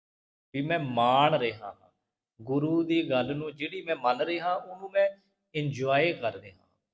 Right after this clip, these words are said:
ਖੁਸ਼ੀ-ਖੁਸ਼ੀ ਮੰਨ ਰਿਹਾ, ਖਿੜੇ ਮੱਥੇ ਮੰਨ ਰਿਹਾ। ਬਹੁਤ ਬੱਚੇ ਆਪਣੇ ਵੱਡਿਆਂ ਦੀ ਗੱਲ ਮੰਨਦੇ ਨੇ, ਪਰ ਉਹ ਕਹਿੰਦੇ ਮੰਨਣੀ ਪੈ ਰਹੀ ਹੈ, ਕੀ ਕਰੀਏ?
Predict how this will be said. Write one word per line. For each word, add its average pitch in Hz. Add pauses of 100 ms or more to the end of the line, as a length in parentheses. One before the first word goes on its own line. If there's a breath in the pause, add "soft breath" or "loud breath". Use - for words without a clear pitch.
ਖੁਸ਼ੀ-ਖੁਸ਼ੀ 160
ਮੰਨ 151
ਰਿਹਾ, 101 (300)
ਖਿੜੇ 170
ਮੱਥੇ 139
ਮੰਨ 131
ਰਿਹਾ। 95 (1000)
ਬਹੁਤ 185
ਬੱਚੇ 160
ਆਪਣੇ 156
ਵੱਡਿਆਂ 139
ਦੀ 151
ਗੱਲ 143
ਮੰਨਦੇ 135
ਨੇ, 175
ਪਰ 175
ਉਹ 185
ਕਹਿੰਦੇ 190
ਮੰਨਣੀ 180
ਪੈ 185
ਰਹੀ 180
ਹੈ, 175
ਕੀ 165
ਕਰੀਏ? 151